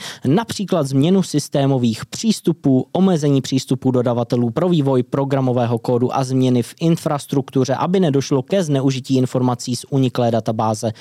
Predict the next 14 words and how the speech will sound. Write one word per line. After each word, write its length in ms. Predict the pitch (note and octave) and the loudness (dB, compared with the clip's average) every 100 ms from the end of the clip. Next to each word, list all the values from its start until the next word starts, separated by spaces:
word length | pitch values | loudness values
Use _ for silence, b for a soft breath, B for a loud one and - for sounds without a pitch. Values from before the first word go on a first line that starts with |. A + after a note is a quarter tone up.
| B B | B B
pro 180 | B2 G#2+ b - | -6 -6 b -4
narušení 580 | A#2+ A#2+ - A#2+ A2+ | 0 0 0 0 0
fungování 840 | A2 - F3+ G3 F3+ C3+ B2 B2 A#2+ - B B | 0 0 2 4 2 2 2 2 0 -2 B B
audioportálu 840 | B2 B2+ A2+ - A2+ - A2+ A2 | -2 0 0 -2 -4 -2 0 2
Můj 320 | A2+ C3 E3+ | 2 2 2
rozhlas, 500 | D#3 A#2+ - A#2+ A2+ | 2 0 -2 -2 -4
včetně 560 | - - G#3 G#3 D#3 A#2+ - B - | -8 -6 -4 0 0 0 -4 B -2
jeho 340 | C#3 E3+ D#3 | 0 2 0
obsahové 680 | - B2 - B2 A#2 A2+ G#2+ - | -2 -6 -6 -4 -2 0 -2 -2
integrity. 760 | C3+ C3 C#3+ B2+ B2+ B2 B2 G#2+ - B B B B - | -2 0 0 0 -2 0 0 -2 -4 B B B B -6
Eh, 80 | A2 | -2
jak 320 | A2+ G#3+ C4+ | -2 -2 -2
nebezpečný 680 | B3+ A#3+ - A3+ - A3+ A3+ - _ | 0 -2 -2 -4 0 0 0 -4 _
třeba 320 | - F#3+ G3 | -6 -2 -2